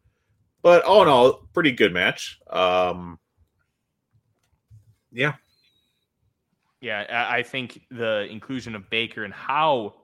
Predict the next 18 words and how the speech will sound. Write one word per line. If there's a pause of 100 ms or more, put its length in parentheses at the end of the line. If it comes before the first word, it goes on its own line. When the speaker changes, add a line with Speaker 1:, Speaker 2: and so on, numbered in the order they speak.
(140)
Speaker 2:
they
used
her
was
the
more
important
thing, (460)
other
than
just
the
match
itself. (440)
Um, (300)
M
J
F,